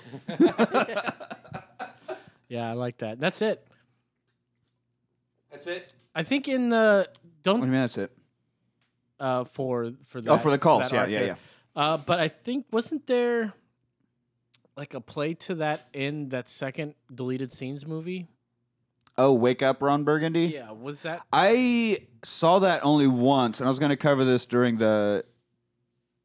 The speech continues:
Speaker 1: the, you know, our evaluations at the end.
Speaker 2: Okay.
Speaker 1: Um, well, not, not that,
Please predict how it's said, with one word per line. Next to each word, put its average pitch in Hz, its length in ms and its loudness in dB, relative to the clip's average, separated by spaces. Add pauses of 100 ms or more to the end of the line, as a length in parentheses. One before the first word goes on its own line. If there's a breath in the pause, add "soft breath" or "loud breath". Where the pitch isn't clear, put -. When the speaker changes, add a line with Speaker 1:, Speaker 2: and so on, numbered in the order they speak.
(220)
Speaker 1:
the, 120 180 -6
you 117 140 0
know, 110 160 2
our 107 120 4
evaluations 101 840 0
at 95 120 -10
the 92 180 -4
end. 92 300 -8 (400)
Speaker 2:
Okay. 107 100 -2
Speaker 1:
Um, 101 520 -4 (340)
well, 143 120 2
not, 143 260 -2 (180)
not 117 220 -2
that, 110 220 -2